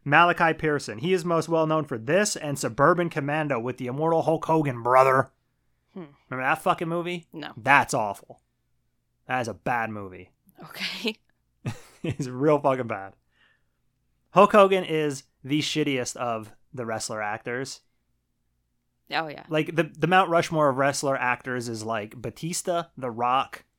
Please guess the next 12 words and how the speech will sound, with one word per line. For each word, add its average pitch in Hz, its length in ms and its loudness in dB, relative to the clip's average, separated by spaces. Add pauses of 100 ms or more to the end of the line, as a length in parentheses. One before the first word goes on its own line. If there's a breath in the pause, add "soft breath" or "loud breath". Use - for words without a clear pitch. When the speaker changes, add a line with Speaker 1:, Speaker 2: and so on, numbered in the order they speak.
(880)
Speaker 1:
Rowdy 147 280 2
Roddy 143 240 0
Piper, 123 580 -4 (180)
and 120 140 -8
Hulk 127 200 -2
Hogan. 131 480 -4
And 123 140 -6
Hulk 131 180 -2
Hogan 127 280 -2
is 113 360 -8 (580)
the 131 160 0
worst. 117 540 -4